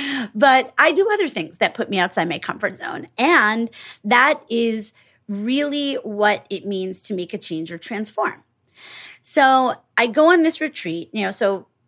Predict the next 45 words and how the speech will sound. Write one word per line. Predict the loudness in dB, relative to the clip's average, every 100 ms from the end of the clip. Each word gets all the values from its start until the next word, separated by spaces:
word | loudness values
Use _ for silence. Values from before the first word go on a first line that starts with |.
| _
and | 0 6
we're | 6
gonna | 4 0
talk | -2 0
about | 0
transformation | 0 -6 -2 -2 -2 -4
today. | -4 -6
And | -4
the | -6
reason | -6 -4
why | 0
I | 0
wanted | -2 -4 -8
to |
bring | -8 -6
up | -6 -8
the | -12
retreat | -8 -4 -2 -2 -6 -16 -20 -14 2
was | 2 2
because | -2 -6 0 2 4 2 -2 -10 -18 _
for | -8 -4 -2
me, | 2 2 4 2 -2 -4 -10 _ _ _ _
when | -4 -2 -2 -2 -4 -2
I | 0 0 0 -4
go | 0 2 2 -2 -10
to, | -6 -4 -4
when | -2
I | -4
choose | -4 -6 -6 -8
to | -4
go | -2 -2
to | -4 -8 -8
these | -8 -6 -6
events | -6 -4 -6 -6
with | -6
my | -2 -2 -4
coach | -2 -2 -2 -4
and | -8
with | -8 -10
these | -6 -4
other | -2
women | -2 -2 -2 -2
that | -2 -4 -2
are | -2
all | 0 -2 0 -2 -6